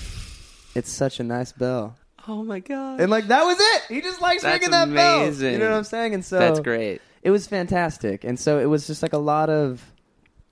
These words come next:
Speaker 1: practical stuff that since then has been really good. You know what I'm saying? It's just,
Speaker 2: Mm.
Speaker 1: like, trying to enjoy walking from place to place. You know what I'm
Speaker 2: Yeah,
Speaker 1: saying?
Speaker 2: that was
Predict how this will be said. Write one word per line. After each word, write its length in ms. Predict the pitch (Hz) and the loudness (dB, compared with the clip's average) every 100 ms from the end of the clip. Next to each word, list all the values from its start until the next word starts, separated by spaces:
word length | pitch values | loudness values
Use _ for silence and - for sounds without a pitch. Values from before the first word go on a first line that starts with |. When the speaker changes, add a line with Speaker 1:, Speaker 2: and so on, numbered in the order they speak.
| _ _ _ _ _ _ | _ _ _ _ _ _
Speaker 1:
practical 460 | - 156 156 - 110 | 0 0 -2 -6 -6
stuff 320 | - 104 101 | -2 -2 -2
that 120 | 110 | -6
since 360 | - - 151 - | -4 -2 -2 -4
then 260 | 117 113 | -4 -4
has 160 | 110 113 | -4 -6
been 220 | - 113 | -4 -2
really 360 | 113 113 107 101 _ | -2 0 -2 -4 _
good. 320 | - 156 98 | 0 0 0
You 80 | 110 | -6
know 140 | 110 110 | -4 -4
what 80 | |
I'm 80 | 110 | -4
saying? 300 | 110 139 127 | -4 -2 -2
It's 100 | 113 | -4
just, 140 | 110 98 | -6 -4
Speaker 2:
Mm. 20 | |
Speaker 1:
like, 240 | 107 107 _ _ _ _ _ _ _ _ _ _ _ _ _ _ _ | -4 -6 _ _ _ _ _ _ _ _ _ _ _ _ _ _ _
trying 300 | - 143 147 | -4 -2 0
to 100 | 143 | 0
enjoy 420 | 135 123 117 139 151 | 0 -2 0 0 2
walking 540 | 135 190 202 92 95 | 0 -2 -6 -12 -14
from 200 | - 98 | -10 -8
place 300 | - 98 92 | -4 -6 -6
to 100 | - | -10
place. 520 | - 107 80 73 - - | -6 -6 -6 -8 -16 -8
You 80 | 120 | -4
know 100 | 123 | -2
what 160 | 120 | -2
I'm 60 | 113 | 0
Speaker 2:
Yeah, 320 | 113 113 117 | 0 2 0
Speaker 1:
saying? 100 | 107 | -4
Speaker 2:
that 200 | 104 123 | -4 -4
was 260 | 113 - | -6 -10